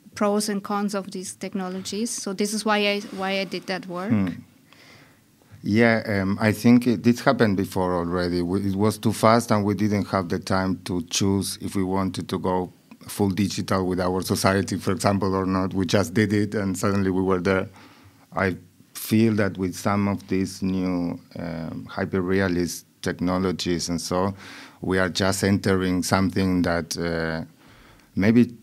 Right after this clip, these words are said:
Speaker 2: I'm just paranoid, but it seems like, uh, we are seeing just glimpses of something that, um, uh,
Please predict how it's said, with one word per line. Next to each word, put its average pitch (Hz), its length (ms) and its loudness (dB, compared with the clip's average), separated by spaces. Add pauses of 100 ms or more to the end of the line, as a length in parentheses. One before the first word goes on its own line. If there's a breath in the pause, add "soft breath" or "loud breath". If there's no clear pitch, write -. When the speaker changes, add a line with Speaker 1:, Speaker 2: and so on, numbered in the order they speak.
(140)
Speaker 2:
I'm 90 140 -4
just 90 260 -4
paranoid, 90 640 2
but 87 180 -2
it 92 200 -4
seems 120 560 8
like, 98 340 0
uh, 95 160 2
we 107 140 4
are 107 80 4
seeing 110 280 4
just 110 320 2
glimpses 117 600 6
of 92 160 0
something 95 600 2
that, 87 440 -2
um, 82 400 -4 (480)
uh, 78 220 -8